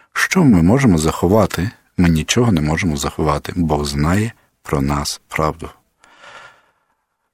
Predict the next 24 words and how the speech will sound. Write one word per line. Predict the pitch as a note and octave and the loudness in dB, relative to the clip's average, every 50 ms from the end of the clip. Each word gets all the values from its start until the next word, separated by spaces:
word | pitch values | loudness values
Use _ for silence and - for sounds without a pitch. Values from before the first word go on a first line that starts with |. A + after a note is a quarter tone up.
| _ _ - | _ _ -2
Коли | - - B2+ D#3+ D#3 | 2 6 6 8 8
люди | C#3 C#3+ D3 C3+ B2 | 8 6 6 4 4
працюють | - - A2 G#2 - - G#2 G#2 G2 - | 2 2 0 2 2 4 4 4 4 2
в | |
якомусь | F#2 - - F2+ E2 E2 - | 0 2 2 2 2 2 0
колективі, | - - - D#2 D#2 - - - - F2+ D#2+ C#2+ C#2 C2+ D2 E2+ - - | -2 -2 -2 -2 -2 -2 -4 -2 0 0 0 0 -2 -4 -6 -6 -4 -4
напевно, | D#2+ D#2+ - - A2+ A2 G2+ F#2+ F2+ F2 - - _ _ - | -4 -2 0 2 4 4 4 4 4 2 0 -4 _ _ -4
набагато | F2+ E2+ D#2+ E2+ F2+ F#2+ C3 C#3 - B2 | -2 -2 0 0 0 0 0 0 0 -2
простіше | - A#2+ A#2 - - B2+ - - G2 | -2 -2 -2 0 0 0 0 0 -2
працювати, | - F2 E2+ - - D#2+ D#2+ F#2 G2+ G2 - E2 | -2 -2 -4 -2 -2 -2 0 0 0 0 -2 -6
коли | - - D#2 D#2 | -6 -4 -4 -4
тобі | D#2+ - - D2+ D2+ D#2+ | -4 -4 -6 -6 -4 -4
говорять | E2 F2+ F#2 F#2+ D#2+ D#2 D2+ - | -2 -2 -2 -2 -2 -4 -6 -8
правду. | - - E2+ D#2+ - C#2+ C2 C2 C#2 D2 - _ _ _ _ _ _ _ _ _ _ _ _ - | -6 -4 -2 -2 -2 -4 -8 -12 -14 -16 -18 _ _ _ _ _ _ _ _ _ _ _ _ 0
Не | F2+ F2+ G#2 | 2 2 2
поза | G#2 - G#2+ G2+ G2+ B2+ C#3 A#2+ | 2 2 0 2 2 2 2 2
очі | F2+ D#2 - - - D2+ D2 - _ _ _ _ _ _ _ - | 2 0 -2 -4 -4 -4 -6 -6 _ _ _ _ _ _ _ -10
розповідають | - - - - E2+ D#2 D#2 D2+ D#2+ D2+ D2+ D2+ - _ | -10 -8 -4 -4 -2 -2 -2 -2 -2 -2 -2 -4 -6 _
правду, | - F2 F2+ G2 G2+ F#2 F2+ F2 F2 - - - _ _ - | -2 0 0 0 0 0 -2 -4 -6 -8 -14 -20 _ _ -8
а | G2 F2+ | -8 -6
коли | - F2+ E2 D#2+ | -4 -4 -4 -4
з | D#2 - | -4 -6
тобою | - - D#2+ D2+ F2 F#2 F#2 F2+ | -6 -6 -4 -2 -2 0 0 0
разом, | E2+ D#2+ D#2 D2+ D#2 D#2 D#2 | 0 -2 -2 -4 -6 -8 -8